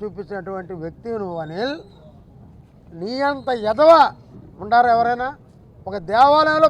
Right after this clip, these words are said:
ప్యాంటు జిప్పు ఇప్పుతారా? నువ్వా మమ్మల్ని అనేది, మా సార్ని అనేది? నువ్వు మా, మా సార్ కాలు గోటు పనికిరావు ఆయన చేసిన పనుల్లో. నువ్వు ఎట్టా ఓడిపోతావు, అది యాభై వేల, అరవై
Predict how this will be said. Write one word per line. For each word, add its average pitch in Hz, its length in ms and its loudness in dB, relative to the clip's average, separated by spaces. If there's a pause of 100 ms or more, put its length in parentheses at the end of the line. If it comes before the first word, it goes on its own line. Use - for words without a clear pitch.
ప్యాంటు 262 280 2
జిప్పు 269 220 -8
ఇప్పుతారా? 254 400 -2 (540)
నువ్వా 233 220 -2 (100)
మమ్మల్ని 269 300 -4
అనేది, 311 320 -4 (960)
మా 208 80 -6 (100)
సార్ని 269 320 2
అనేది? 294 320 -4 (1000)
నువ్వు 220 180 -6 (100)
మా, 247 120 0 (520)
మా 202 100 -8 (180)
సార్ 226 220 -6 (160)
కాలు 220 300 -4
గోటు 208 180 -8 (100)
పనికిరావు 185 420 -10 (520)
ఆయన 175 200 -12
చేసిన 185 220 -12 (100)
పనుల్లో. 175 340 -10 (720)
నువ్వు 170 200 -12
ఎట్టా 277 160 -6 (120)
ఓడిపోతావు, 285 560 2 (520)
అది 165 120 -10 (100)
యాభై 226 340 -2
వేల, 269 180 2 (720)
అరవై 247 200 0